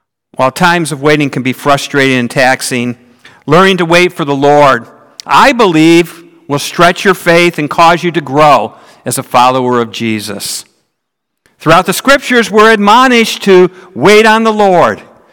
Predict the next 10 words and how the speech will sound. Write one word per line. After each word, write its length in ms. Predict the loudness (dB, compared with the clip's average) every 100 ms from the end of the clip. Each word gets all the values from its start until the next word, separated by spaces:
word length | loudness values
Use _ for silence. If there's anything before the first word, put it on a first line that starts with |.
| _ _ _ _
to 80 | -12
wait 240 | -10 -10
patiently, 800 | -6 -4 -2 -2 -2 2 2 0 -4 -16 _ _ _ -20 -20
to 80 | -12
wait 320 | -4 -2 0
for 180 | 0 0
His 140 | 2 0
answer, 600 | 0 -2 -2 0 0 0 -8 _ _ _ _ _ _ _ -12
to 100 | -8
wait 340 | -2 0 0